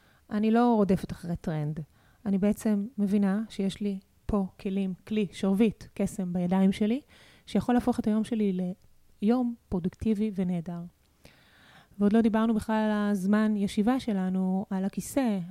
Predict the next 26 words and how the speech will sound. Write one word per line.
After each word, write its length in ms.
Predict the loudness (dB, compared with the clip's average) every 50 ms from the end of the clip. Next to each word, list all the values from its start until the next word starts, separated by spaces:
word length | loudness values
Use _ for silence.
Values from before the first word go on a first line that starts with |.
| -12 -14 -14 -12 -10
וכמה 520 | -8 -6 -6 -6 -6 -6 -4 -2 0 0
זמן 200 | 2 2 2 2 2
אנחנו 460 | 0 -2 -2 -2 0 0 2 0 0 -2 -6 -16 -20 -16 _ -8
יכולים 360 | -6 0 2 4 4 4 4
לצלול 380 | 2 0 -2 -2 -2 0 0 0
אל 80 | 0
תוך 280 | 0 -2 -4 -4 -2 -2
המחשב. 480 | -2 0 -2 -2 -2 0 0 0 0 -2 -4 -10 _ _ -4
אגב, 300 | -2 0 2 2 2 0 0 0 0
בחוסר 380 | 0 2 4 2 4 4 2
פרודוקטיביות 760 | 0 2 2 2 2 0 -2 -2 -2 0 2 2 2 2 0 -2
ובחוסר 520 | -2 0 -2 -2 0 0 0 2 2 0
אפקטיביות. 640 | 0 -2 -4 -10 -10 -8 -10 -8 -6 -6 -8 -8 -8 -12 -20 -20 -20 -20 -20 -20 -18 -10 -4
אה, 60 | -2 0 2 2 4 4 4 4 4 4
וזה 480 | 4 4 4 4 4 4 4 4 2 2
אתה 200 | 0 0 -2 0
לימדת 400 | 0 0 0 0 -2 -2 -4 -4
אותי. 280 | -6 -6 -6 -6 -8 -8 -10 _ _ _ _ -20 _ -20 -20 -20 -20 _ -14 -10
אה, 40 | -6 -6 -4 -4 -4 -4 -6 -6 -6
המקום 340 | -6 -6 -6 -2 0 0 0
הזה 140 | 0 0
של 260 | -2 -2 -2 -2 -2 -2
חלונות 440 | -4 -6 -4 0 2 4 4 4 4
התאוששות 600 | 4 2 2 0 -2 -2 -2 0 0 0 -2 -2 -6
בתוך 380 | -8 -4 0 0 0 0 -2 -6
ה-, 320 | -4 -2 -2 -2 -2 -4